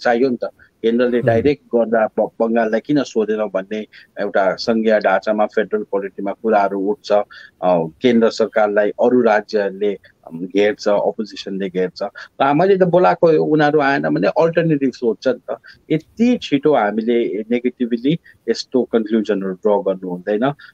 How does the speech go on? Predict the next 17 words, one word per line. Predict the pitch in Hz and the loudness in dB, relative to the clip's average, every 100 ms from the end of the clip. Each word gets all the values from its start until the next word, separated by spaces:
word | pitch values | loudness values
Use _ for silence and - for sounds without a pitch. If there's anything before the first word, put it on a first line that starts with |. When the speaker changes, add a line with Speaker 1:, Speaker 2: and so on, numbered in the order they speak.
| _ 113 | _ 2
Speaker 1:
र | 113 107 95 | 4 4 2
हाम्रो | 101 113 135 | 0 2 4
issue | 123 123 - 143 | 4 0 0 2
र | 127 | 2
कश्मीरको | - 117 - 110 - | 0 -6 -4 -6 -4
issue | 101 - 95 | -6 -4 -6
मिल्दैन। | 92 90 95 98 104 123 - - - - | -6 -4 -2 -2 -2 -6 -10 -20 -20 -6
अम, | 92 92 87 80 - - | -2 0 0 -4 -8 -2
कश्मीरको | 107 - 117 - 104 | -2 -2 -6 -4 -10
issue | - 104 | -4 0
अर्कै | 85 92 - 104 | 2 0 0 0
हो, | 110 | 0
हाम्रो | 101 90 - | 0 -4 -4
issue | 90 87 - 87 | -10 -10 -4 -2
अर्कै | 87 - 110 | -2 -2 0
हो। | 101 127 - - - | 2 2 -2 -18 -8
र | 104 | -6